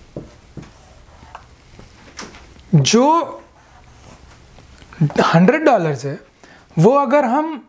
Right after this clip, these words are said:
पचास डॉलर स-, स्पेंड कर दिए, तो हम पचास डॉलर ही सेव कर सकते हैं। कोई कोई हंड्रेड डॉलर ही कर देगा,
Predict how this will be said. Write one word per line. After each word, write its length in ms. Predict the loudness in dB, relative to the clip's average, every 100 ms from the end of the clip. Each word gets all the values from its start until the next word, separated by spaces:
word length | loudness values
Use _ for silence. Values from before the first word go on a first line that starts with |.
| _ _ _ _ -2
पचास 540 | -2 0 0 0 -2
डॉलर 340 | -2 -2 -2 -4
स-, 380 | -6 -10 -14 -16 -14
स्पेंड 400 | -4 -2 0 0
कर 200 | 0 -2
दिए, 260 | -4 -10 -12 -16 _ _ _ _ -4
तो 80 | -2
हम 40 |
पचास 460 | 0 0 2 0 0
डॉलर 280 | -2 0
ही 60 | -2
सेव 240 | -6 -8 -10
कर 80 | -14
सकते 380 | -14 -18 -20
हैं। 80 | -20 -20 _ -10
कोई 220 | 0 2 2
कोई 220 | 0 -2
हंड्रेड 380 | -2 -4 -2 -2
डॉलर 300 | -2 -2 -4
ही 80 |
कर 200 | -2 -4
देगा, 260 | -2 -6 -6